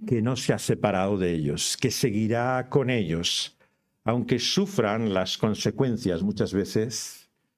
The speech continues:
de tiranos, de completos necios, de personas que parecen ser más bien un castigo de Dios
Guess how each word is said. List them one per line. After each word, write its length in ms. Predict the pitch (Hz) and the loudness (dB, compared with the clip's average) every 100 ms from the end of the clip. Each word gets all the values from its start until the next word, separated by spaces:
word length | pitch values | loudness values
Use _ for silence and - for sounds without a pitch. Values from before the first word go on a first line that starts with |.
| _ | _
de 80 | - | -4
tiranos, 920 | 107 85 90 92 101 107 - - - _ _ _ _ _ 101 | -2 0 0 0 -2 -6 -12 -20 -20 _ _ _ _ _ -4
de 80 | |
completos 540 | 104 98 95 95 95 95 | 0 0 0 -2 -2 0
necios, 880 | 92 - 98 147 - - - - 262 | -2 0 -2 -2 -6 -6 -6 -8 -2
de 140 | 101 | 0
personas 520 | 110 117 - 135 127 - | 2 0 2 0 0 0
que 120 | 127 | 0
parecen 500 | 107 113 110 117 104 | 2 0 0 0 0
ser 480 | - 117 113 120 113 - _ - | 0 2 2 -2 -4 -14 _ -2
más 300 | 104 98 95 | 0 0 0
bien 280 | 110 110 | 2 2
un 200 | 107 98 | 0 0
castigo 680 | 92 92 - - 131 117 120 | 0 -2 -2 -2 0 2 0
de 160 | 113 110 | 2 2
Dios 640 | 104 120 151 - - - | 2 0 -2 -6 -8 -12